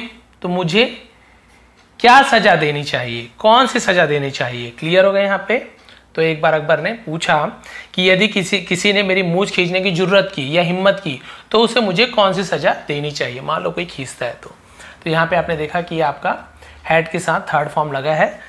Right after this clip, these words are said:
तो ये आपका past perfect tense का sentence हो गया, ठीक है, Clear है। लेकिन had पहले लग गया, यहाँ पे आप देख रहे हो somebody had dared, किसी की हिम्मत हुई तो फिर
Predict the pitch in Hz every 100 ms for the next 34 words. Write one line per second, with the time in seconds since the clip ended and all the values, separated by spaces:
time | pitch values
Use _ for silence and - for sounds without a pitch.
0 | - _ _ _ _ _ 160 160 160 156
1 | 208 208 - 170 180 214 - 165 151 190
2 | 185 - _ _ _ 160 160 - 175 156
3 | 127 123 120 120 110 113 - - 214 262
4 | - _ _ - 165 185 214 233 - -
5 | - 160 170 160 190 - 190 190 196 190
6 | 196 185 196 160 170 180 175 208 - -
7 | - _ _ _ _ _ _ _ _ -
8 | - 170 180 175 170 175 156 160 139 -
9 | 160 156 175 175 156 165 170 - 180 151
10 | - - _ _ _ _ - 175 180 185
11 | 185